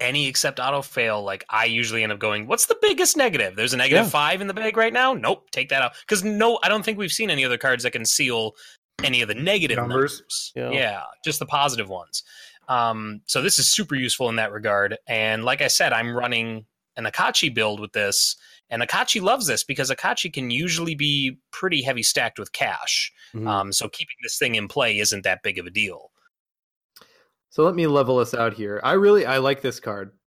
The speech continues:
Speaker 3: but I think it's a great card in a deck that can bear its limitations.
Speaker 2: Yes.
Speaker 3: So I think, I think,
Speaker 1: Hmm.
Speaker 3: and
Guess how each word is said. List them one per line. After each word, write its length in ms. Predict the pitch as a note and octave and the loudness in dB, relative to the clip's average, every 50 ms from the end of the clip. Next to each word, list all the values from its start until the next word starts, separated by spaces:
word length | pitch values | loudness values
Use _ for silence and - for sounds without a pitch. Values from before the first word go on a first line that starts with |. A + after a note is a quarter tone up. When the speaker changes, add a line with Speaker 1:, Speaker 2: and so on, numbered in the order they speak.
| _ _ - | _ _ -2
Speaker 3:
but 100 | B2+ A#2+ | 0 0
I 80 | A#2+ | 0
think 420 | A#2 - - F3 F#3 G3 A3 G3+ - E3+ | 0 -2 -4 -4 -2 -2 -4 -6 -4 -4
it's 180 | D#3 C3 - | -4 -4 -2
a 140 | C#3+ D3 C3+ | -4 -4 -4
great 500 | A#2+ A2+ B2 A2+ A#2+ C#3+ D3+ F3+ F3 - | -4 -6 -6 -2 0 2 2 2 0 -2
card 420 | - E3+ D#3+ D3+ D3 C#3+ C#3+ C3+ C#3 | -2 0 2 4 4 2 2 0 -4
in 100 | B2+ A#2+ | -4 -4
a 40 | A2+ | -4
deck 380 | G#2+ G#2 - B2 A#2+ A#2+ - | -6 -4 -2 -2 -2 -2 -2
that 160 | - B2 A2+ - | -4 -4 -4 -4
can 340 | - A2+ G#2 G2+ G#2+ G#2 _ - | -6 -12 -12 -12 -14 -12 _ 0
bear 320 | B2 A#2 A2+ A2 A2 G#2+ | 2 2 4 4 2 0
its 240 | G#2+ G2 A2 G2+ - | 0 -2 -6 -10 -8
limitations. 840 | A2+ A2 G2+ G2 F#2+ - G2+ F#2+ F2+ - - E2+ D2+ - - - - _ _ _ _ _ _ _ _ - | -8 -8 -8 -8 -10 -10 -10 -10 -10 -12 -14 -16 -16 -16 -18 -18 -20 _ _ _ _ _ _ _ _ -10
Speaker 2:
Yes. 440 | A#2+ - - - - - - - _ | -10 -10 -10 -12 -16 -16 -16 -18 _
Speaker 3:
So 120 | - - B2 | -8 -4 -2
I 100 | B2 C3 | -2 0
think, 260 | - E3 E3+ D3 B2 | 0 0 -2 -2 0
I 120 | B2+ C#3+ C#3 | 0 0 2
think, 220 | - D#3+ C#3+ A#2+ | 2 0 -2 -2
Speaker 1:
Hmm. 60 | A2 G2+ C#3 | -4 -4 -4
Speaker 3:
and 260 | C3+ C3 B2 A2 | -4 -4 -4 -10